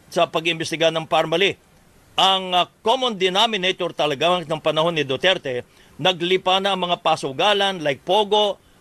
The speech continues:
ang, ah, pagkasira ng kalikasan like W P S, at ang, ah, geo reserve, pati ng mining ng, ah, ng bal-, n-, n-,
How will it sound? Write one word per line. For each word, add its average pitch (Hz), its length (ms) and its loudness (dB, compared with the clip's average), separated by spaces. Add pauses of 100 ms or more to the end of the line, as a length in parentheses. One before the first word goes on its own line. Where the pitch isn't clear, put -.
(140)
ang, 160 360 0
ah, 147 460 2
pagkasira 160 580 0
ng 165 140 -4
kalikasan 185 720 0
like 143 260 -2
W 156 300 0
P 139 160 -2
S, 196 240 2 (400)
at 147 180 0
ang, 156 320 2
ah, 151 240 2 (320)
geo 180 300 2
reserve, 170 400 -2
pati 180 320 0
ng 165 320 0
mining 180 500 0
ng, 165 320 0
ah, 147 380 2 (640)
ng 160 240 0
bal-, 156 240 0
n-, 135 240 -14
n-, 151 240 -8